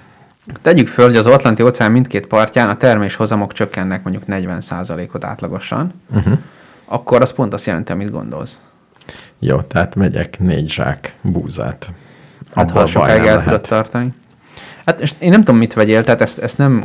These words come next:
Speaker 1: nem gondoltam még így át, meg, meg, ö, nem is értek hozzá, úgyhogy ilyen könnyen
Speaker 2: Nem, meg
Speaker 1: átgondoljam, tehát na,
Speaker 2: meg
Speaker 1: sok kutatást igényelne.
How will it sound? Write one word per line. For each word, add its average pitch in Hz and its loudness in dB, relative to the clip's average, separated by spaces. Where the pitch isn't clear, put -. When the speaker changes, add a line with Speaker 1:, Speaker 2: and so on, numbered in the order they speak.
Speaker 1:
nem 123 4
gondoltam 101 0
még 104 0
így 104 -2
át, 110 2
meg, 117 2
meg, 117 2
ö, 113 4
nem 113 0
is 113 -2
értek 107 0
hozzá, 98 0
úgyhogy 95 -2
ilyen 104 -4
könnyen 104 0
Speaker 2:
Nem, 104 2
meg 110 2
Speaker 1:
átgondoljam, 98 -2
tehát 101 -6
na, 120 2
Speaker 2:
meg 107 2
Speaker 1:
sok 147 2
kutatást 110 -4
igényelne. 104 -2